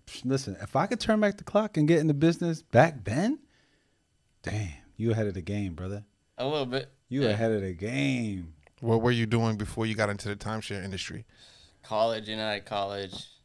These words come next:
Speaker 2: delivering pizzas, just trying to figure it out. Like, I didn't know what to do,
Speaker 3: Mm.
Speaker 2: you know,
Speaker 1: Mm.
Speaker 2: and, um, just kinda fell into my lap, really, to be honest, you know.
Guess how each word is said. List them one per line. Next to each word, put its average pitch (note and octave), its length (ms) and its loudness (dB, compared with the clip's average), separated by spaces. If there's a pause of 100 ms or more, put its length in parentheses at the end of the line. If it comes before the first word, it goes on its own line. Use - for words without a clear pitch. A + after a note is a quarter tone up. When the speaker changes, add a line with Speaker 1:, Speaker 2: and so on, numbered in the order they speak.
(360)
Speaker 2:
delivering G2+ 300 -6
pizzas, G2+ 480 -10
just - 160 -14
trying F2+ 160 -8
to - 60 -18
figure F#2 220 -6
it F#2+ 80 -8
out. F2+ 320 -2
Like, - 180 -16 (440)
I G#2+ 80 -6
didn't A2+ 120 -4
know A2+ 60 -4
what A2 100 -6
to - 80 -16
do, A2+ 240 -6 (440)
Speaker 3:
Mm. F#2+ 240 -8 (360)
Speaker 2:
you G2+ 100 -10
know, F#2+ 220 -8 (460)
Speaker 1:
Mm. E2 100 -16
Speaker 2:
and, D#2 160 -16
um, E2 320 -12 (680)
just - 140 -20
kinda A2+ 160 -6
fell A2+ 180 -4
into G#2+ 140 -8
my G2 140 -2
lap, A2 320 0 (380)
really, G2 300 -6 (720)
to F2+ 60 -16
be F2+ 140 -10
honest, F#2+ 400 -8
you F#2 60 -16
know. F2+ 220 -10